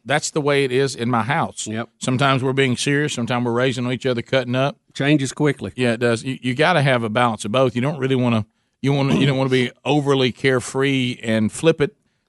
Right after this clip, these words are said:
Speaker 1: uh, but at the same time, you don't wanna be, you know, all bogged down and be Debbie Downer and, you know, get all down into some dark place either. Uh, we continue. Donna.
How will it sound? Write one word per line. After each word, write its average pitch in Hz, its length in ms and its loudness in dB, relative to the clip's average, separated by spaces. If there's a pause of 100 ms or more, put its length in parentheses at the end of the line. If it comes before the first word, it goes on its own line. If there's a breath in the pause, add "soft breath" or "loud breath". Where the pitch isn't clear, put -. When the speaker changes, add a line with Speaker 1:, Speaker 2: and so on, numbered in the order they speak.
Speaker 1:
uh, 117 340 2
but 127 140 2
at 113 60 -8
the - 60 -14
same 147 200 0
time, 127 240 0
you 120 40 0
don't 131 200 0
wanna 123 120 0
be, 123 260 2
you 120 120 -2
know, 117 80 2
all 117 140 2
bogged 117 340 2
down 123 400 0
and 110 100 0
be 123 140 0
Debbie 123 320 0
Downer 120 480 0
and, 110 260 -2
you 107 60 -2
know, 107 80 0
get 113 140 -2
all 117 160 2
down 117 240 0
into 107 120 -2
some 120 180 -2
dark 120 280 2
place 131 240 -2
either. 135 200 -6 (480)
Uh, 147 380 4
we 170 140 2
continue. 151 680 2
Donna. 156 580 2